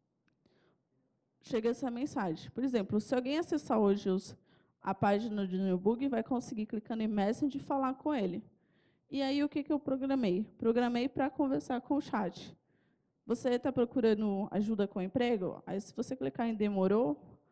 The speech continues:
automaticamente, você começa a responder os processos, ó. Quando eu falei pra vocês da árvore de decisão, é justamente isso.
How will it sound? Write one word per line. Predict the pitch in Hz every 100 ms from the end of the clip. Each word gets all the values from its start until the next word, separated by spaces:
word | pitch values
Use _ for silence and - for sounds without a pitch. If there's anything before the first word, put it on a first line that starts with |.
| _ _ _ _
automaticamente, | - 247 339 320 294 262 - 262 226 202 262 - 370 392 - - - - - _ - - _ -
você | 247 233
começa | 262 254 262 294
a |
responder | 240 - 294 262 247
os | -
processos, | 285 330 302 190 185 220 214
ó. | 175 - - _ _ _ _ _ _ _ _ _ - - - - - - - - - _ _ _ _ _ _ _ _ _ _ _
Quando | - 359 440
eu | 415
falei | - 339 277
pra | 269 262
vocês | 233 262 262 180 170 -
da | 185 202
árvore | 269 302
de | 254 220
decisão, | 202 214 - 196 202 240 254
é | 233
justamente | 247 247 269 254 285 - 285
isso. | 196 -